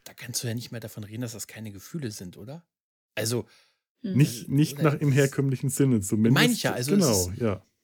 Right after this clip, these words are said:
Speaker 1: ich finde, das ist schwierig, das ist aber doch schon,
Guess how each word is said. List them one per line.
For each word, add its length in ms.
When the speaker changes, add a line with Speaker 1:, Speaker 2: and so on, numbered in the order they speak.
Speaker 1:
ich 140
finde, 200
das 140
ist 120
schwierig, 400
das 160
ist 160
aber 180
doch 220
schon, 380